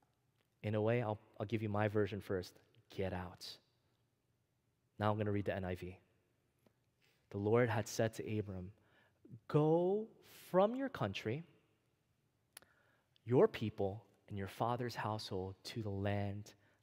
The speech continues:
I will show you." Your country, your people, your household, all three are very personal things,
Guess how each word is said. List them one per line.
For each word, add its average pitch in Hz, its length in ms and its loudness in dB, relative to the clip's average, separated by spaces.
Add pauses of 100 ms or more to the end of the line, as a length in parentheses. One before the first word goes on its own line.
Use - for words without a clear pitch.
(120)
I 98 480 -4 (160)
will 95 480 -6 (200)
show - 360 -10
you." 98 240 -14 (3750)
Your 139 180 4
country, 104 640 -2 (2000)
your 117 200 2
people, 101 580 -6 (1300)
your 113 120 0
household, 101 600 -6 (200)
all 156 240 2
three 135 300 -2
are 107 80 2
very 104 260 2
personal 98 440 -6
things, - 480 -12